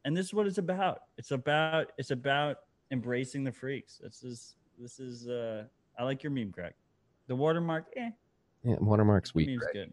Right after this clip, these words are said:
Speaker 2: Get rid of the watermarks. Mango. Going to mango. I've had a pineapple, grapefruit. Now we're gonna go mango.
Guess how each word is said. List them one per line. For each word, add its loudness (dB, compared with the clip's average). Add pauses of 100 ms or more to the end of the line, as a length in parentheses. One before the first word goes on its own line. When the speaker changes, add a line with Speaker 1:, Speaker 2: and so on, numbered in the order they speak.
Speaker 2:
Get 6
rid 10
of 8
the 6
watermarks. 0 (920)
Mango. 6 (400)
Going 8
to 10
mango. 10
I've 4
had 6
a 2
pineapple, 6
grapefruit. 4
Now 2
we're 2
gonna 2
go 6
mango. 4